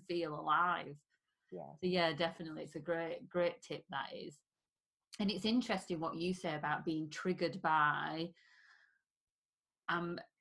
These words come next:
Speaker 1: you know, I'm from Bury. Do you find being northern, 'cause I know for me,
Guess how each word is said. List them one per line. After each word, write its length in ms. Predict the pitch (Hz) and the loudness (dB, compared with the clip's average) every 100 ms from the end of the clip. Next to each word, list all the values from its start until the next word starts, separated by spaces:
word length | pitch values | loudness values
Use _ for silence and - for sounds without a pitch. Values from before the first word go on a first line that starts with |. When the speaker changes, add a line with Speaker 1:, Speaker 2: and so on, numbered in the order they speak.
| _ _ _ | _ _ _
Speaker 1:
you 140 | 214 190 | 4 4
know, 160 | 160 | 6
I'm 200 | 165 165 | 4 2
from 340 | 160 190 185 180 | 2 4 6 6
Bury. 320 | 190 160 170 | 6 4 2
Do 140 | 156 | 0
you 160 | 247 277 | 2 0
find 600 | 277 269 214 160 165 175 | 2 4 4 4 0 0
being 300 | 185 175 170 | 4 4 4
northern, 580 | 180 185 175 160 - 165 | 4 6 6 4 -2 -4
'cause 160 | 190 185 | -2 2
I 160 | 180 | 4
know 180 | 175 160 | 4 0
for 160 | 151 170 | 0 0
me, 600 | 175 170 - 165 165 | 4 2 2 -4 -6